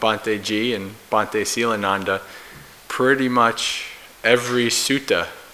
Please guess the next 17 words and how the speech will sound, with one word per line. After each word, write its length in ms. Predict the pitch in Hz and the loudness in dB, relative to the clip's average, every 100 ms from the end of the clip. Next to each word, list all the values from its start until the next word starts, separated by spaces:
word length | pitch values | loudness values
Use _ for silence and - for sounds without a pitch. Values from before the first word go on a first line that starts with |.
| - | -8
or 140 | 101 | -4
almost 440 | - 127 120 95 107 | -2 0 -2 -4 -2
every 240 | 95 95 | -2 -4
sutta, 480 | - 101 90 92 92 | -4 -6 -6 -6 -2
on 220 | 98 98 | 0 0
metta. 400 | 98 95 - 92 - | 0 -2 0 -4 -4
<laughs> 400 | - - - - - - - - 233 - - - 208 - 208 - - - | -10 -8 -8 -6 -6 -4 -6 -6 -8 -8 -6 -4 -4 -2 -4 -4 -6 0
But 160 | 127 117 | 2 8
don't 220 | 143 147 | 10 12
worry, 240 | 143 139 | 12 12
I 140 | 131 131 | 12 10
have 180 | 143 135 | 8 6
a 80 | |
few 260 | 127 135 135 | 2 4 6
up 120 | 127 | 6
my 140 | 120 117 | 4 2
sleeve. 600 | - 127 117 92 - | 2 0 -2 -2 -6